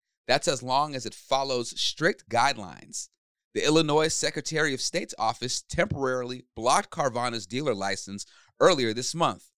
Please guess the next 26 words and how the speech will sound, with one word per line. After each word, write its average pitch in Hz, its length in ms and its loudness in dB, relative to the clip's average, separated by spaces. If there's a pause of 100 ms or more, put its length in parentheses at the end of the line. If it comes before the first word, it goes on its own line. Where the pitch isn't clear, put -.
(480)
It 139 120 4
alleged 147 380 2
that 143 160 -2
the 120 40 -12
company 160 420 -4
failed 147 380 0
to 131 80 -6
properly 151 480 -2
transfer 175 480 -2
titles 156 380 -6
for 113 120 -8
vehicles 117 460 -4
it 87 100 -10
sold 120 480 2 (380)
and 123 220 0
misused 185 560 0
the 127 60 -2
way 139 420 2 (260)
it 120 180 0
issued 131 520 0
temporary 113 760 -2
out-of-state 117 580 0
registration 113 640 0
permits. - 560 -10 (560)
On 117 160 4
Thursday, 113 640 2